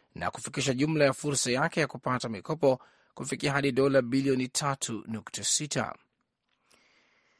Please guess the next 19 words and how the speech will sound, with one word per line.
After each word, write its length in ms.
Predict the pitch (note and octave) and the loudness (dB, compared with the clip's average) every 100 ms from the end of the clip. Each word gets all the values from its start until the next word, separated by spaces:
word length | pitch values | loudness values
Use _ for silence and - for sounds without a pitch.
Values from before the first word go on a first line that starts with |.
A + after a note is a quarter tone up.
| _ _ _ - | _ _ _ -12
Lakini 400 | - - D3 D#3 | -6 0 2 6
maandamano 680 | D3 C#3+ C#3+ D#3+ A3 A3 | 6 6 4 6 6 6
mabaya 520 | F3 C3+ C#3 D#3 F3+ D3 | 2 0 2 4 4 2
dhidi 600 | C#3 C3 C3+ C#3 D#3 G#2+ | 0 2 0 0 -2 -4
ya 80 | |
mpango 600 | E2 - B2+ C3+ C3+ D3 | -8 -6 -2 -2 0 -2
wa 100 | C3+ | -2
kuongeza 480 | - F#2+ F#2+ F#3+ F2 | -4 -8 -8 -8 -10
kodi 460 | - C#3+ C#3 B2+ B2 - _ _ _ | -4 -2 0 -2 -4 -14 _ _ _
yalilazimisha 840 | - E2+ A#2 A#2+ D#3+ D#3 D#3+ C#3+ C#3+ - _ | -12 -4 -2 0 2 4 4 2 0 -10 _
serikali 640 | - E2+ E2+ C#3 C#3 C3+ | -12 -10 -8 -2 0 0
kufuta 400 | B2 A#2+ C#3+ C#3 | -2 -6 -6 -2
muswada 560 | C#3 C3+ - C#3+ C#3+ B2 - | -2 0 0 0 0 -2 -2
wake 320 | C3 G#3 - | -2 -2 -2
wa 100 | B2+ | -2
fedha 420 | - C3 A2 G#2 - _ _ _ - | -2 -2 -2 -4 -6 _ _ _ -12
uliopangwa 540 | D2+ - C3+ C#3+ C3+ | -12 0 2 4 2
mwezi 260 | C#3 B2+ C#3+ | 2 0 0
Juni 440 | F#3+ D#3+ - | 2 2 0